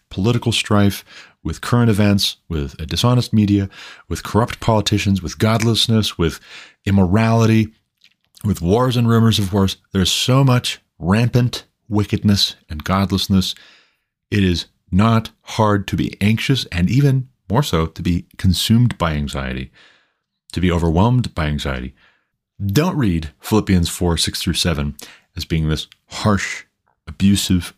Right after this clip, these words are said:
unfeeling, uncaring rebuke of emotions. I'm convinced. I, that was one of the big things that I, I need to reckon with at the tail end of twenty twenty-two is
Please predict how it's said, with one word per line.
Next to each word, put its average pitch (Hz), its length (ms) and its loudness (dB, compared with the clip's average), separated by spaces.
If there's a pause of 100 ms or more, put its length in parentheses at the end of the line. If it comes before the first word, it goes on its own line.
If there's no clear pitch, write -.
unfeeling, 92 840 2
uncaring 92 800 2 (880)
rebuke 95 480 0
of 92 80 2
emotions. - 840 -2 (240)
I'm 117 140 0
convinced. 87 500 0
I, 98 100 0
that 101 220 -2
was 98 100 -2
one 98 140 4
of 92 60 2
the 87 40 -2
big 87 200 -2
things 90 260 0
that 85 100 -4
I, 78 220 -6 (680)
I 90 100 0
need 117 240 4
to 104 180 0 (380)
reckon 127 480 2
with 98 180 4
at 92 140 -2
the - 80 -10
tail 104 300 0
end 101 120 4
of 92 100 -2
twenty 98 200 0
twenty-two 90 540 0
is 69 180 -10